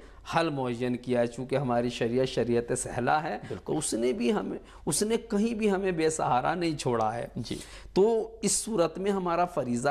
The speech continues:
Speaker 1: کیا ہوگا اور ہم
Speaker 2: جی۔
Speaker 1: کیسے نماز ادا کریں گے؟ چونکہ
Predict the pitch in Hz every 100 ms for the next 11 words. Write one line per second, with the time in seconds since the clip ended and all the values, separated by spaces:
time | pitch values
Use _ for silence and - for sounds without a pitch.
0 | 156 165 160 160 160 185 - - 147 160
1 | - 131 127 160 156 131 123 120 113 113
2 | 117 113 113 104 - 110 156 180